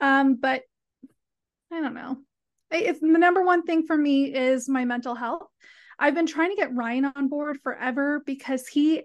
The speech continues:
never works out. And he said the exact same thing. He's like, "Well, I don't work out 'cause I never see results." And I was like, "It's not about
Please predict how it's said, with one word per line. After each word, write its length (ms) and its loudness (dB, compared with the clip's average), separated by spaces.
never 360 4
works 280 -4
out. 300 -4
And 180 2
he 180 -2
said 220 0
the 80 -4
exact 340 -2
same 180 -4
thing. 160 -2
He's 180 0
like, 200 -6
"Well, 240 2
I 120 2
don't 140 2
work 160 0
out 180 -2
'cause 180 -6
I 80 -2
never 240 -2
see 200 -10
results." 520 -6
And 100 2
I 60 2
was 100 -2
like, 220 -2
"It's 240 -8
not 420 2
about 580 -2